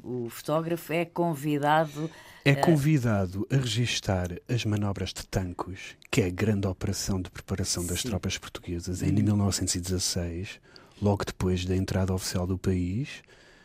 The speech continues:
Speaker 1: E era
Speaker 2: que é
Speaker 1: muito importante
Speaker 2: simultaneamente uma
Speaker 1: mostrar,
Speaker 2: grande
Speaker 1: não é?
Speaker 2: operação de propaganda
Speaker 1: Uhum.
Speaker 2: que o Norton de Matos monta e que, inclusive, é, por exemplo,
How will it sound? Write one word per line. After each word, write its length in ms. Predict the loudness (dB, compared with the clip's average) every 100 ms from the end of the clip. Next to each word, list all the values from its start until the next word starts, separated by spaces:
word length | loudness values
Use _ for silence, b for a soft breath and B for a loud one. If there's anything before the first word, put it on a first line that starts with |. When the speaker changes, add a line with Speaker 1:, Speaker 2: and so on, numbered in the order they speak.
| -8
Speaker 1:
E 120 | -2
era 120 | -2 4
Speaker 2:
que 160 | 6
é 100 | 6
Speaker 1:
muito 180 | 4 -2
importante 200 | -6 -2
Speaker 2:
simultaneamente 840 | 4 6 6 4 2 4 4 2 4
uma 100 | 4
Speaker 1:
mostrar, 100 | 6
Speaker 2:
grande 120 | 6
Speaker 1:
não 60 | 6
é? 20 |
Speaker 2:
operação 460 | 4 2 4 2 4
de 120 | 2
propaganda 880 | 2 -2 4 4 4 -2 -2 -4 -6
Speaker 1:
Uhum. 200 | -8 -6
Speaker 2:
que 160 | -2 2
o 20 |
Norton 300 | 2 2 2
de 40 | 2
Matos 260 | 0 -2
monta 580 | 0 0 0 -2 -4 -4 B B
e 80 | -4
que, 160 | 0 2
inclusive, 520 | 2 0 2 2 0
é, 40 | -2
por 140 | -2
exemplo, 400 | -2 -2 -4